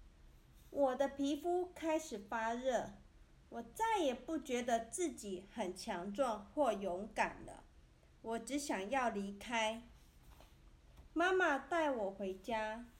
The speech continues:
把我送上床，我的头在游泳。我翻来翻去，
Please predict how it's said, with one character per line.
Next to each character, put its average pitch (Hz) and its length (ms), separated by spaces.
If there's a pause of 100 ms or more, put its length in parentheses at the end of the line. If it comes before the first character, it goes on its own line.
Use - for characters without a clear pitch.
(280)
把 262 180
我 311 200
送 285 300
上 269 320
床， 196 500 (580)
我 254 140
的 285 200
头 262 580 (300)
在 294 240
游 220 320
泳。 220 460 (2500)
我 269 180
翻 415 360
来 311 280
翻 320 360
去， 277 420